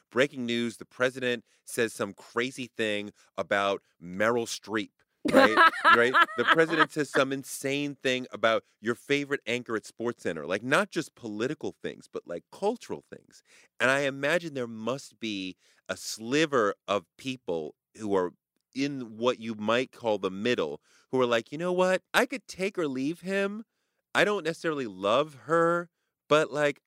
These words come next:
Speaker 1: I can't with the constant anxiety. And I have never lived with this in my life, that I'm constantly nervous and afraid and stressed out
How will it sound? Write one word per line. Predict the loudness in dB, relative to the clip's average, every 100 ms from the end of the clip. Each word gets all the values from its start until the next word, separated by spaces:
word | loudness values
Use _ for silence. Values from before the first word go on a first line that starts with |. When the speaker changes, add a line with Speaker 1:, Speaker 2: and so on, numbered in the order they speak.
| -4
Speaker 1:
I | -4
can't | -6 -12 -6 -4 -6
with | -8 -12
the | -12
constant | -12 -8 -6 -6 -8 -12
anxiety. | -12 -14 -12 -10 -10 -16 -20 _ _ -4
And |
I | -4
have | -4
never | -4 -2 0 -2
lived | -6 -4 -2 -2 -2
with | -6 -4
this | -8 -6
in | -8
my | -6 -6
life, | -2 0 0 -4
that | -10
I'm | -10
constantly | -6 -4 -4 -8 -10
nervous | -6 -2 -2 -2 -8
and | -12
afraid | -12 -4 -4 -4
and | -12
stressed | -18 -8 -6 -6 -4
out | -6 -6 -8